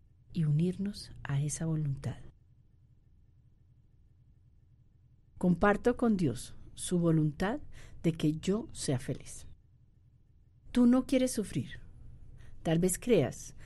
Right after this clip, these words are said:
que el sufrimiento te puede aportar algo. Y puede que en cierta medida todavía creas que te aporta algo que deseas. Esta creencia, no obstante,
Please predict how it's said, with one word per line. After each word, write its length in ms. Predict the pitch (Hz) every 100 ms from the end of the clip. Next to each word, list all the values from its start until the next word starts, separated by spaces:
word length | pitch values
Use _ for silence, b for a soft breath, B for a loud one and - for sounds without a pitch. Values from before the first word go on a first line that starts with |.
| B -
que 120 | 185
el 80 | 175
sufrimiento 600 | 180 - 175 196 202 233
te 120 | -
puede 260 | - 165 170
aportar 440 | 175 165 - 139
algo. 260 | 127 - - - - - - _ - - _ - - - -
Y 120 | 214
puede 480 | - 240 156 117 - -
que 120 | -
en 80 | 156
cierta 400 | 139 185 165 190
medida 480 | 220 220 190 135 - B B B -
todavía 440 | 185 185 202 208
creas 500 | 208 226 139 - -
que 180 | - 151
te 120 | -
aporta 540 | - - 190 180 208 - -
algo 420 | - 202 190 240
que 120 | -
deseas. 720 | 151 123 - 110 - - - - _ _ - _ _ - _ _ - - -
Esta 280 | 262 254 302
creencia, 680 | 285 226 147 139 - - - -
no 220 | 165 175
obstante, 720 | 185 - - 220 226 233 392